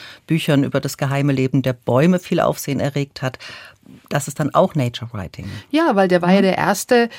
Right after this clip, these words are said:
Speaker 2: ich meine, das, also diese wissenschaftlichen Studien, auf die er sich basiert, die gab's ja alle schon. Er hat sich ja wirklich bedient quasi, das ist, da wird er ja auch kritisiert für, dass er sich bedient hat an,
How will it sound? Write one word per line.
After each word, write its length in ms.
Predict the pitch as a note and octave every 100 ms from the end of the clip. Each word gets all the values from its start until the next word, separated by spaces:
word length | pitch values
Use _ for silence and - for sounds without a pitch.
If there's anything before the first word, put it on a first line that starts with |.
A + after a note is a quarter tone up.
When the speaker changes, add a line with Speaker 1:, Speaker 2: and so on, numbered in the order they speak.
| -
Speaker 2:
ich 120 | F3+
meine, 260 | G3+ G#3+ F#3
das, 300 | F#3 - - -
also 260 | F#3 F3+ F#3 - - - -
diese 240 | F#3+ F3
wissenschaftlichen 640 | F3 G3 G#3 F#3+ - F#3 F3
Studien, 420 | - A#3+ C4+ G3
auf 140 | E3
die 120 | -
er 60 | F#3
sich 200 | E3+ -
basiert, 340 | E3+ - B3
die 80 | A#3
gab's 380 | E3+ D#3 - -
ja 80 | -
alle 160 | C3+
schon. 180 | C#3 C3+
Er 60 | D#3
hat 80 | E3+
sich 140 | -
ja 180 | E3 D3+
wirklich 380 | F3 F#3+ E3+ - - -
bedient 440 | E3+ C#3+ F#3+ A#3
quasi, 400 | - - D#3 D3+
das 160 | D3+ D3
ist, 120 | D3+
da 140 | D#3 D3+
wird 120 | D#3
er 60 |
ja 60 | D3+
auch 120 | - - _
kritisiert 560 | - D#3 - - B3 -
für, 240 | - D#3
dass 160 | D#3 D3
er 60 |
sich 180 | D3 -
bedient 320 | D3 E3+ F#3+
hat 160 | E3+ -
an, 300 | D#3 D#3